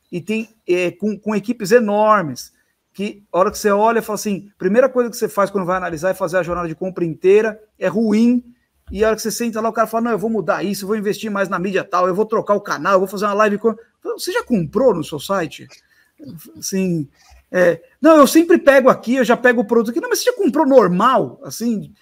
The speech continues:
pra chegar no prazo que chegaria pra um cara normal, pra chegar na embalagem que chegaria pra um cara normal,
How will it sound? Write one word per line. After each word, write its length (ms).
pra 120
chegar 260
no 120
prazo 320
que 80
chegaria 300
pra 140
um 60
cara 180
normal, 520
pra 120
chegar 180
na 80
embalagem 540
que 60
chegaria 260
pra 100
um 60
cara 200
normal, 600